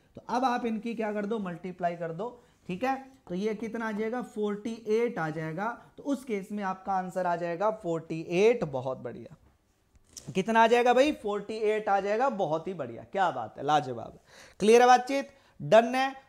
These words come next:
तो जब आपको ज़ीरो गिवन हो तो उस केस में ये रिजल्ट ध्यान रखना है कि ज़ीरो कभी भी फर्स्ट बॉक्स में यहाँ पे नहीं आ सकता,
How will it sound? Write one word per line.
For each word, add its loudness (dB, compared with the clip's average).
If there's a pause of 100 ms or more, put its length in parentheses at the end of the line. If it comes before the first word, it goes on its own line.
तो -6
जब 4
आपको 4
ज़ीरो 4
गिवन 0
हो 2
तो -4
उस -4
केस -2
में -4
ये 2
रिजल्ट -2
ध्यान -8
रखना -10
है -8 (280)
कि -2
ज़ीरो 2
कभी 0
भी -2
फर्स्ट 2
बॉक्स -4
में -4
यहाँ 2
पे -2 (300)
नहीं -2
आ -4
सकता, -4